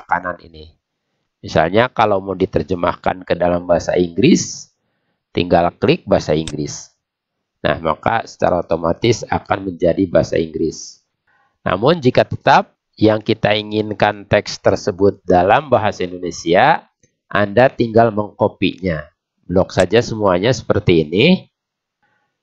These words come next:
Kemudian tekan Ctrl C pada keyboard atau boleh juga dengan klik kanan pilih pada menu salin,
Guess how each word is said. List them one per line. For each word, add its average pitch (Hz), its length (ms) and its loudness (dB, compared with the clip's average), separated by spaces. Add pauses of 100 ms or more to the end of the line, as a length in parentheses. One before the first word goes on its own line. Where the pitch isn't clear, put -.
(200)
Kemudian 92 720 2 (320)
tekan 131 480 0
Ctrl 104 480 0
C 98 160 0
pada 87 320 -2
keyboard 92 640 0
atau 95 320 -4
boleh 92 400 4
juga 107 320 0
dengan 95 320 0
klik 92 320 -2
kanan 107 500 -2 (1160)
pilih 92 540 2 (520)
pada 90 240 2
menu 90 260 -2
salin, 95 680 -2